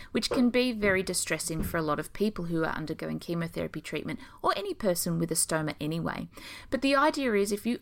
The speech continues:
are experiencing this, there are certain pouching regimes or pouching techniques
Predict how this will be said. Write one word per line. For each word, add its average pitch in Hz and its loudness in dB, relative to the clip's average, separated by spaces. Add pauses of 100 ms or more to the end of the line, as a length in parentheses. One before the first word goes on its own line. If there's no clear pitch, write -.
are 226 2
experiencing 196 -4
this, 190 -4
there 196 4
are 208 4
certain 208 0
pouching 185 -2
regimes 180 -4
or - -6
pouching 180 -6
techniques - -2